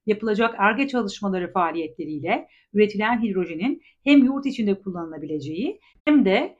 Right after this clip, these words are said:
yurt dışına ihraç edilebileceği değerlendirilmektedir. Hidrojen, taşımacılık, petrokimya ve demir çelik gibi emisyonları azaltmanın zor olduğu sektörlerde dekarbonizasyonu sağlayabilecek yöntemler öneren bir kaynaktır.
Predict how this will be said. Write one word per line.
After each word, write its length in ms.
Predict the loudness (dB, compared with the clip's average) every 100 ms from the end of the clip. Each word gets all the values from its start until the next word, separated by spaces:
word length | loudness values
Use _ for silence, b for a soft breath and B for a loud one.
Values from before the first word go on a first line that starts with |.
| -4
yurt 260 | -2 -2 -6
dışına 320 | -2 -2 -2
ihraç 460 | -2 0 -2 -2
edilebileceği 680 | -6 -4 -4 -6 -6 -6 -6
değerlendirilmektedir. 1400 | -6 -4 -4 -2 -4 -4 -8 -8 -10 -14 -14 -16 -20 _ _ _ _ _ _ _ 4
Hidrojen, 480 | 4 6 2 0 -2 -2
taşımacılık, 800 | 2 2 2 2 2 0 0 -2
petrokimya 760 | -4 -2 -2 -2 -4 -2 -2 0
ve 100 | 0
demir 240 | 0 -2
çelik 320 | -2 -4 -2
gibi 220 | -4 -2
emisyonları 680 | -4 -2 -4 -2 -4 -2 0
azaltmanın 540 | 2 2 2 0 0 0
zor 180 | 0 -2
olduğu 300 | -2 -4 -6
sektörlerde 960 | -8 -6 -4 -4 -6 -6 -6 -6 -10 _ _
dekarbonizasyonu 960 | -2 2 2 4 2 2 2 0 -2 -2
sağlayabilecek 800 | 2 4 4 2 0 -2 -4 -4
yöntemler 500 | -4 0 0 2 -2
öneren 420 | -2 -2 -2 0
bir 140 | -2
kaynaktır. 720 | -4 -6 -6 -8 -12 -20 -20